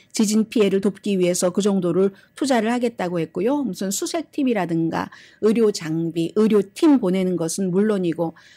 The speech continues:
굉장히 많은 사람들이 숨졌잖아요. 사만 칠천 명 이상이라고 하는데 이것보다 더 많이, 어, 될 것이고요. 아무튼, 어, 그런 일이 있습니다. 그리고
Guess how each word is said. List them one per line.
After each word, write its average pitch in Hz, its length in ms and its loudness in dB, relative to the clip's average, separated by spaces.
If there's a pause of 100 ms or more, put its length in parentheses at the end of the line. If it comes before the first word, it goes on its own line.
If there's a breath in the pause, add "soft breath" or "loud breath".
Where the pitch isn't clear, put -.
(600 soft breath)
굉장히 208 300 4
많은 214 280 2
사람들이 254 460 2
숨졌잖아요. 208 640 0
사만 226 300 -2
칠천 285 340 -2
명 208 160 -2
이상이라고 180 560 -2
하는데 165 480 -2 (1400)
이것보다 185 400 -4
더 170 140 -4
많이, 165 520 0 (180)
어, - 540 -8
될 208 160 4
것이고요. 185 680 0
아무튼, 208 420 -2 (400 loud breath)
어, 180 160 -6
그런 233 260 4
일이 202 200 2
있습니다. 175 540 0
그리고 262 480 2